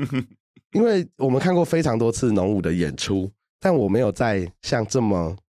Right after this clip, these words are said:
Speaker 2: 比较偏古典，而且是很大型的，例如可能有管风琴等等的场地里面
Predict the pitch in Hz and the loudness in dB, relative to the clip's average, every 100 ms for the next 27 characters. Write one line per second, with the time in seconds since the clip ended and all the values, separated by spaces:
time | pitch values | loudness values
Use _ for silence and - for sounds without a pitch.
0 | _ - 135 139 143 143 101 104 120 104 | _ -4 -4 -2 -2 -2 -2 -2 0 0
1 | 87 107 101 107 - - 110 98 139 120 | 0 0 0 -2 -8 -8 -4 -2 -2 -4
2 | 107 90 87 85 110 92 87 - _ _ | -4 -6 -4 -2 0 0 -2 -6 _ _
3 | _ 107 104 110 104 92 120 123 98 95 | _ -4 0 0 0 -2 -2 -2 -2 -2
4 | 101 90 87 82 71 120 95 65 90 | -2 -2 -2 -4 -4 -4 -4 -2 -2